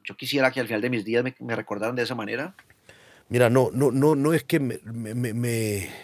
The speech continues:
Speaker 2: así como vos lo dijiste, yo lo voy a decirlo de esta forma, me, me arrogo el derecho de cambiar esta respuesta cuando me dé la gana, en el futuro, pues. <laughs> Pero ahora,
Speaker 1: Sí.
Speaker 2: eh, lo que te voy a decir es, yo sí, eh,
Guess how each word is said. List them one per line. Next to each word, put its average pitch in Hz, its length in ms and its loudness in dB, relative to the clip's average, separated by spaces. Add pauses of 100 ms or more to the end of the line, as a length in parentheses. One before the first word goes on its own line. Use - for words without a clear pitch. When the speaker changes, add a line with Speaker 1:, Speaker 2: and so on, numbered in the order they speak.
(580)
Speaker 2:
así 120 200 2
como 156 200 6
vos 139 100 6
lo 139 80 6
dijiste, 104 360 0
yo 110 60 0
lo 123 180 -2
voy 113 200 -2
a 127 40 0
decirlo 120 280 -4
de 117 40 -2
esta 110 180 -4
forma, 90 380 -2
me, 107 280 2
me 113 200 2
arrogo 127 300 4
el 143 60 4
derecho 131 320 4
de 135 80 4
cambiar 110 320 2
esta 127 220 -4
respuesta - 460 -6
cuando 104 260 2
me 90 100 -2
dé 104 80 4
la 101 100 2
gana, 95 280 -4 (160)
en 104 140 -4
el 101 100 0
futuro, 101 360 2
pues. 98 180 -4 (200)
<laughs> - 260 -6
Pero 117 160 8
ahora, 151 380 8 (240)
Speaker 1:
Sí. 113 180 -4 (520)
Speaker 2:
eh, 104 400 2
lo 107 220 0
que 95 120 -6
te 104 120 -2
voy 110 180 4
a 147 40 8
decir 147 360 4
es, 120 100 2
yo 131 200 4
sí, 131 340 -4 (440)
eh, 64 260 -20